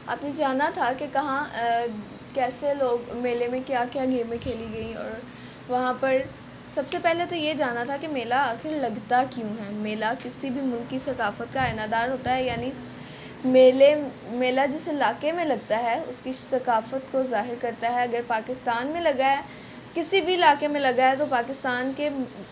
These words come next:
मुल्क में जितने भी सूबों की मुख्तलिफ सकाफतें हैं और हमारे मुल्क की जो एक सकाफत है उसका आइनादार होगा, ठीक है। ये आपने जाना था। उसके बाद ये जाना था कि मेले में हुआ क्या क्या,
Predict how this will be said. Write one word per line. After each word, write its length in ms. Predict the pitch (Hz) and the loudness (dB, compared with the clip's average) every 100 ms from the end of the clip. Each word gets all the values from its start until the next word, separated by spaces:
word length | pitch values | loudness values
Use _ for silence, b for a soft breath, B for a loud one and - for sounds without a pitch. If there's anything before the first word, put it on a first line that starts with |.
| 208 | -10
मुल्क 340 | 233 240 262 262 | -6 -2 -2 -2
में 240 | 254 247 262 | -2 0 -2
जितने 360 | 254 277 302 | -6 -2 -2
भी 140 | 302 320 | -2 -4
सूबों 460 | - 247 226 254 | -4 -4 2 2
की 120 | 262 | 2
मुख्तलिफ 500 | 277 247 - 247 269 | -2 -4 -4 -6 -4
सकाफतें 720 | - 269 254 233 226 - 285 311 | -4 -4 0 0 -2 -4 -2 -2
हैं 260 | 247 233 B B B - | -2 -6 B B B -2
और 100 | 269 | 0
हमारे 440 | 294 247 240 262 | 2 2 4 4
मुल्क 300 | 277 277 381 - - | 2 0 -4 -6 -2
की 100 | 330 | -2
जो 120 | 277 | 6
एक 220 | 254 240 | 6 6
सकाफत 540 | - 269 226 208 254 254 | 0 -2 -2 0 -4 -2
है 200 | 233 262 - | -4 -4 -8
उसका 280 | 226 - 254 | -8 -2 0
आइनादार 580 | 226 202 208 202 196 269 | 0 -2 -2 -2 0 0
होगा, 280 | 262 240 240 | -2 -2 -4
ठीक 280 | 269 247 | -6 -6
है। 100 | 269 - B B B - | -6 -6 B B B -6
ये 100 | 285 | 2
आपने 320 | 330 311 277 311 | 4 4 4 0
जाना 360 | 285 254 262 294 | 2 2 0 0
था। 100 | 277 | 0
उसके 200 | - 262 | 0 0
बाद 280 | 247 226 | 2 2
ये 120 | 247 247 | 2 2
जाना 320 | 240 226 247 | 2 0 -2
था 160 | 269 | -2
कि 80 | 254 | -2
मेले 340 | 247 226 208 226 | -4 -4 -4 -4
में 300 | 247 254 214 | -2 -2 0
हुआ 180 | 226 | 2
क्या 240 | 254 247 226 | 2 0 0
क्या, 200 | 233 | -2